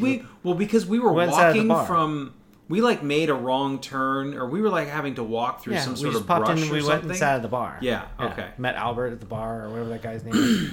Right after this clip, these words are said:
Speaker 2: <clears throat> I don't remember Albert. I just remember coming from the back end of, like, Queen Anne.
Speaker 1: Mm-hmm. Yeah, we
Speaker 2: And
Speaker 1: just kinda
Speaker 2: getting
Speaker 1: came up that
Speaker 2: lost.
Speaker 1: weird
Speaker 2: There's,
Speaker 1: thing.
Speaker 2: like, a
Speaker 1: Yeah. But we
Speaker 2: Okay.
Speaker 1: popped in there and they had the
Speaker 2: Yes.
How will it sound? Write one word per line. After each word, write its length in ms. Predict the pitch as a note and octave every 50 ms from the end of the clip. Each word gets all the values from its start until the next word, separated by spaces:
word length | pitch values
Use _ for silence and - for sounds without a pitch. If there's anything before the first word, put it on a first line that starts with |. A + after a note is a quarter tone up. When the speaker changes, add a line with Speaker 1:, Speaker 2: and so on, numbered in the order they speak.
| A2 -
Speaker 2:
<clears throat> 140 | - - A2+
I 60 | B2+
don't 160 | D3 D#3+ D#3
remember 340 | D#3 D3 D3+ D3 B2+ B2 A#2+
Albert. 380 | A2+ A#2+ B2+ B2+ C#3 - A2 -
I 100 | B2 B2+
just 160 | C#3 D#3+ D#3+ -
remember 240 | D#3 C#3+ C3+ B2 A#2
coming 340 | - - C#3 B2+ A#2+ B2 A#2
from 260 | - - A#2+ A2 A2
the 60 | G#2
back 380 | - - A#2 A2+ A#2 A#2 - -
end 240 | A#2 A2+ A2 G#2+
of, 140 | G#2+ G2 G2
like, 240 | G2+ G2 F#2+ F2+ - - - _ _
Queen 300 | - - B2+ A#2 A2+ G#2+
Anne. 420 | G#2+ G#2 G2+ F#2+ F2+ F2+ - - - - B2+
Speaker 1:
Mm-hmm. 360 | B2 A#2+ A#2 C3 C#3 D3 D3 D3+ - - _ _ - - _ _ _ -
Yeah, 160 | C3 A2 F2+ F2 -
we 40 | A#2+ A#2
Speaker 2:
And 60 | A2+
Speaker 1:
just 60 | G#2+
kinda 140 | A#2 A2+ G#2+
Speaker 2:
getting 100 | G#2 G#2+
Speaker 1:
came 100 | C#3+ C#3
up 120 | C#3 - -
that 80 | C3+ B2
Speaker 2:
lost. 100 | A2+ A#2+
Speaker 1:
weird 360 | B2 B2 B2 A#2+ A2 G#2 - - - -
Speaker 2:
There's, 180 | B2 A#2 A2 A#2+
Speaker 1:
thing. 140 | A#2 G#2+
Speaker 2:
like, 160 | A#2 A2 G2+ -
a 20 |
Speaker 1:
Yeah. 180 | A#2 A2 F2 - - - _ - - - - -
But 100 | - D3
we 60 | D3+ D3
Speaker 2:
Okay. 100 | B2+ C#3+
Speaker 1:
popped 220 | C#3 C3+ C3+ C#3+
in 80 | C3 B2+
there 200 | B2+ B2 B2 A#2+
and 120 | A#2 A2
they 60 | G#2+
had 180 | G#2+ A#2 G#2 G2
the 260 | G#2+ G#2 F#2 E2 - -
Speaker 2:
Yes. 480 | A2 A2 F2+ - - - - - -